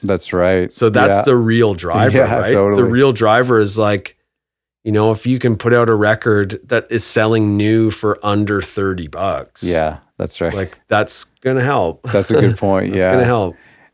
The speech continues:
Speaker 1: No, and I also feel like I enjoy going to record stores, but to me, experiencing the, the variance of a vinyl, that actually happens on Instagram and it happens online where
Speaker 2: Mm-hmm.
Speaker 1: somebody's promoting.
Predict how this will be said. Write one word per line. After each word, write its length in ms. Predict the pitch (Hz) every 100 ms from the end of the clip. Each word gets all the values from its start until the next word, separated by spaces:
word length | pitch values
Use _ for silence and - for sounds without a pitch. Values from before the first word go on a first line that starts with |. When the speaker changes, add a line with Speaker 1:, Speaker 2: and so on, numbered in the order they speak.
| -
Speaker 1:
No, 300 | 113 113 110
and 140 | 139 131
I 120 | 151
also 320 | 226 233 220
feel 380 | - 139 135 123
like 480 | 110 104 101 - -
I 100 | 110
enjoy 340 | 110 110 135
going 180 | 135 127
to 80 | 107
record 320 | 104 104 117
stores, 380 | - 104 98 90
but 260 | - 107 - - - _ _ _ - -
to 160 | 135
me, 320 | 120 123 139
experiencing 1120 | 160 123 - - - 117 117 120 113 117 101 101 -
the, 480 | - 92 101 95 95 - _ -
the 160 | 104
variance 580 | 87 101 98 113 117 -
of 100 | 95
a 40 | 87
vinyl, 400 | 85 92 110 120
that 140 | 107
actually 300 | 156 - 120
happens 520 | 98 95 - 101 90
on 180 | - 90
Instagram 760 | 90 117 - 92 85 78 76 -
and 80 | 101
it 20 |
happens 300 | 95 113 110
online 720 | 95 85 80 95 123 90 90 87 - -
where 280 | 117 110 107
Speaker 2:
Mm-hmm. 80 | 90
Speaker 1:
somebody's 380 | 123 120 117 104
promoting. 800 | - 110 101 101 104 98 90